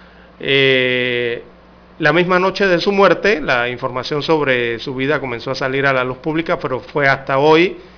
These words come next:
el día de ayer me refiero, eh, que el director de la Policía Nacional, John Omar Dorheim, eh, confirmó quizás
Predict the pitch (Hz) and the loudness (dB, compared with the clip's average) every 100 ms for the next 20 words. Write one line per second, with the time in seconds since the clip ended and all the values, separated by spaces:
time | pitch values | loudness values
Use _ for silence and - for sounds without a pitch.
0 | - - - - - 127 123 139 143 131 | -20 -20 -20 -20 -14 -10 0 2 4 4
1 | 131 147 151 131 127 143 151 160 135 - | 4 2 2 -2 0 2 4 4 2 -2
2 | 127 127 123 113 147 147 135 135 123 151 | -4 -4 -6 -2 2 2 2 0 -4 -2
3 | 139 135 131 135 135 139 143 151 165 - | -4 -4 -2 -2 0 0 0 -2 -8 -4
4 | 139 131 143 147 147 139 120 135 123 151 | -4 0 2 4 2 0 0 -2 -2 0
5 | 165 185 220 - - - - - - 139 | 2 2 -2 -14 -20 -20 -20 -12 -2 0
6 | 131 156 143 160 143 165 196 196 - - | 2 2 2 0 0 2 2 -2 -14 -20
7 | - - 175 147 - 220 202 - | -20 -8 -8 -4 2 2 2 -4